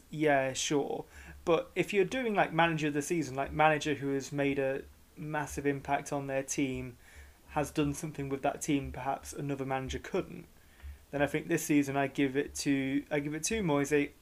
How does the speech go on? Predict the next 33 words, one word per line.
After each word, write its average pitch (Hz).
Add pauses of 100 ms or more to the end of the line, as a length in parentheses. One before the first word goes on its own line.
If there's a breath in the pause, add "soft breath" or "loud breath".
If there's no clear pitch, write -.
or, 175 (1160 soft breath)
and 180
I'm 196
not 233
one 208
of 208
this 196
guy's 190
fanboys 165
by 156
any 160
means, 139
I -
know 147
he 151
has 143
a 156
lot 156
of 139
them, 131
but 151
I 147
give 151
it -
to 143
him, 147
or 143
I 139 (400)
maybe 147
give 139
it 139
to 131
Bielsa. -